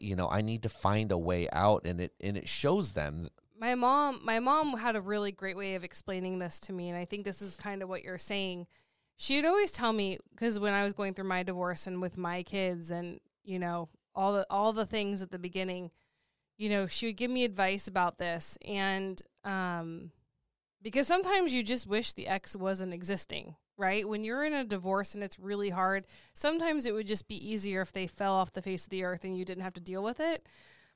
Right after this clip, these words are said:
Speaker 2: But my mom would always tell me, um, "You know, your kids are half of you, half you and half their dad." And so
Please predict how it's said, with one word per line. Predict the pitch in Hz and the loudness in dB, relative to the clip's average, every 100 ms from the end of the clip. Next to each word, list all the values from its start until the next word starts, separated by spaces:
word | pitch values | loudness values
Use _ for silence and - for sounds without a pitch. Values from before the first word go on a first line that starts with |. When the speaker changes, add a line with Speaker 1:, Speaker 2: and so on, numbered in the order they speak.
| _ _ _ | _ _ _
Speaker 2:
But | 220 233 | 0 4
my | 247 | 6
mom | 269 302 320 | 8 8 8
would | 294 | 6
always | 240 220 214 | 6 4 0
tell | - 202 | 0 0
me, | 196 190 185 180 196 - | 0 -2 -4 -8 -14 -8
um, | 196 196 190 175 165 160 - 196 _ | -2 0 2 0 -4 -8 -14 -20 _
"You | 220 | -2
know, | 254 277 262 - | 2 2 2 0
your | - 220 | -4 -4
kids | - 330 330 254 | 0 0 0 0
are | |
half | 214 214 240 277 | 0 2 0 0
of | 254 | -4
you, | 214 208 196 185 | -2 -2 -2 -4
half | - 233 233 | 0 0 0
you | 226 214 202 | -2 0 0
and | 185 | 0
half | 190 190 | -2 -2
their | - 185 | -2 -2
dad." | 170 - 147 - _ _ _ _ _ _ _ _ _ _ _ _ | -2 -4 -8 -16 _ _ _ _ _ _ _ _ _ _ _ _
And | 214 214 | -2 -2
so | - 208 196 190 185 | 0 2 4 2 0